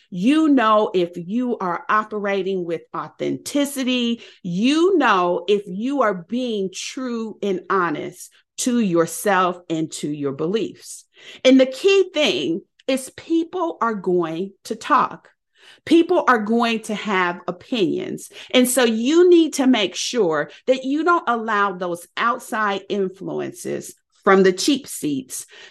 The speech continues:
to really throw you off course from the main perspective and thing that you are working on. Now,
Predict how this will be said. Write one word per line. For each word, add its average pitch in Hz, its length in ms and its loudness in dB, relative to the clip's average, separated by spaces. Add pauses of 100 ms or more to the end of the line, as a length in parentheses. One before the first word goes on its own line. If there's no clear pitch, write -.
to 240 160 6
really 220 680 2
throw 233 460 4
you 285 420 -2
off 202 320 0
course 156 540 -4 (220)
from 202 160 2
the 202 140 -2
main 247 600 -2
perspective 185 960 -6
and 175 300 -4
thing 147 500 0 (240)
that 185 220 0
you 170 220 0
are 185 120 4
working 196 420 0
on. - 340 -10 (540)
Now, 185 460 2